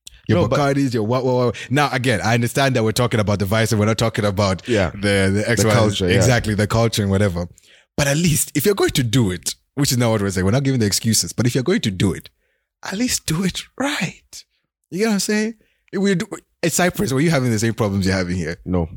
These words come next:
Speaker 1: You see what I'm saying? It wasn't. At least there you knew that, listen, I can go and have fun, even without drinking.
Speaker 2: That's true.
Speaker 1: But everyone here is like, you have to have it.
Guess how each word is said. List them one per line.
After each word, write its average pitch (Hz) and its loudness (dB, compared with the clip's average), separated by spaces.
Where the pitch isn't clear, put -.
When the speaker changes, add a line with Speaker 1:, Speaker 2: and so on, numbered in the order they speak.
Speaker 1:
You 110 0
see 120 2
what 101 2
I'm 92 0
saying? 82 -2
It 127 -4
wasn't. 139 -4
At 170 0
least 185 0
there 185 4
you 143 0
knew 156 2
that, 113 0
listen, 131 0
I 139 2
can 131 -2
go - 2
and 120 2
have 117 0
fun, 90 0
even 233 0
without 151 0
drinking. 117 -4
Speaker 2:
That's 101 -2
true. 80 -4
Speaker 1:
But 120 0
everyone 147 0
here 117 0
is - -2
like, 92 -2
you 95 0
have 117 0
to 92 0
have 90 0
it. - -20